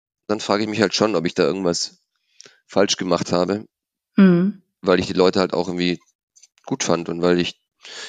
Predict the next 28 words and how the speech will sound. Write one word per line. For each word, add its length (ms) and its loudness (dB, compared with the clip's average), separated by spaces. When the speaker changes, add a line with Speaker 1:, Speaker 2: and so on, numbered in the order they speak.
Speaker 1:
finde, 200 -8
dass 140 2
die 80 -4
einen 80 -4
guten 240 -4
Job 200 -4
gemacht 320 -2
haben. 240 -2
Hast 180 -4
du 40 2
denn 100 4
den 120 2
Eindruck, 320 0
dass, 260 0
äh, 360 2
Leute 320 2
im 80 -2
ersten 380 -2
Jahr 180 2
jetzt 220 -2
häufiger 400 2
ausdroppen 560 0
als 180 4
früher? 320 0
Ist 140 -4
das 80 -4
ein 80 -8
Generationsthema? 960 0